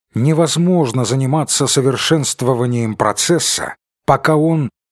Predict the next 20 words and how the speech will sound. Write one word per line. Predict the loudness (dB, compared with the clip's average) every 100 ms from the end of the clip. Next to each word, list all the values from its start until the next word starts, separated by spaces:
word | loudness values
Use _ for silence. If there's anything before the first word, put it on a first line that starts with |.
| -4
не | 0 0
стандартизирован. | -2 0 0 2 0 0 -2 0 -2 -2 -8 -8 _ _ _ _
Если | -4 -2 0 0
операция | 0 0 2 0 0 -4 -2
представляет | -2 -2 0 0 2 2 0 0
собой | -2 2 0 0 -8 _ _ _ _ _ -4
перемещение | -2 2 2 2 0 0 2 0 0 0 0
чего-либо | -2 0 2 2 2 2 0 -2
с | -2 0
одного | 0 0 0 0
места | 0 -2 -4 -4
на | -4
другое, | -4 -4 0 -2 -2 -10 _ _ _ _
любое | -6 -4 0 2 2
усовершенствование | 2 2 2 0 -2 0 0 0 -2 -2 0 0 0 -2
этой | 0 0 0 -2
операции | 0 0 0 0 0 -2 -2
будет | 0 0 0 -2
представлять | -4 -2 -2 0 0 -2 0
собой | 0 2 2 0 -2